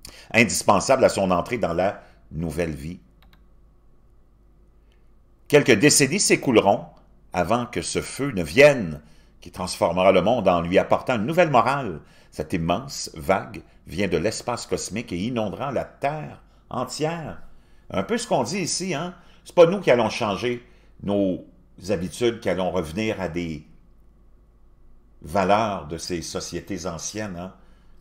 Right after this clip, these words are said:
d'harmonie, de paix, de partage, d'unité. On voit dans quel monde satanique on vit. Et je,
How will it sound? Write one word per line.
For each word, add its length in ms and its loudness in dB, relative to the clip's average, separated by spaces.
d'harmonie, 640 -6
de 140 -8
paix, 360 -6
de 100 -12
partage, 680 -10
d'unité. 540 -6
On 80 -6
voit 180 -2
dans 160 -4
quel 240 -6
monde 480 -6
satanique 600 -4
on 120 -4
vit. 280 -10
Et 160 4
je, 180 -4